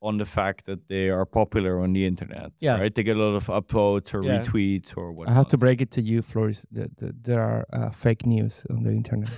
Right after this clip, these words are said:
Speaker 3: okay?
Speaker 1: <laughs>
Speaker 3: Just in case you
Speaker 1: Wow.
Speaker 3: didn't know.
Speaker 1: <laughs>
Speaker 3: And they do it for the audience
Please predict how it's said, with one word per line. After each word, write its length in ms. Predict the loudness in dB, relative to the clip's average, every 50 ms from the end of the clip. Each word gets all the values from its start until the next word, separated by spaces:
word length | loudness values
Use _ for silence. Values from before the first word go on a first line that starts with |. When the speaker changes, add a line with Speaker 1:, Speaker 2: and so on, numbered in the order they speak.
| -12 -8 -8
Speaker 3:
okay? 260 | -8 -4 0 0 0 0 -2 -10 -20 -18 -12 -12 -12 -12
Speaker 1:
<laughs> 420 | -12 -18 _ _ _ _ _ _ 0
Speaker 3:
Just 180 | 2 2 4
in 60 | 4 4
case 220 | 4 2 2 4
you 60 | 2 2
Speaker 1:
Wow. 60 | 2
Speaker 3:
didn't 160 | 4 2 2
know. 200 | 2 2 2 0 -2 -6 -2 -2 -2 0 2
Speaker 1:
<laughs> 80 | 0 0 0 -2 _ _ _ _ _ _ _ _
Speaker 3:
And 120 | -10 -6 -2
they 100 | -2 0
do 100 | 2 2
it 120 | 0 0 0
for 160 | 0 0 2
the 260 | 2 2 2 2 2 2
audience 640 | 4 4 4 4 2 0 0 -2 -6 -10 -16 -20